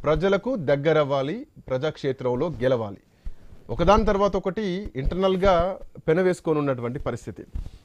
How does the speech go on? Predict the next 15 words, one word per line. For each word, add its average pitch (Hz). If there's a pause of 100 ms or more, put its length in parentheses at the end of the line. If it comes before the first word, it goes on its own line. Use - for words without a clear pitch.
(120)
So 156
ప్రజా 135
తీర్పు 185
ఎట్లా 147
ఉండబోతోంది, 110
ప్రజలు 139
ఎటువైపు 117
ఉండబోతున్నారు, 101
ఈ 156
నామినేషన్ల 127
తర్వాత 123
ఎన్నికల 117
వేళ 107
వరకు 104
ఎట్లాంటి 131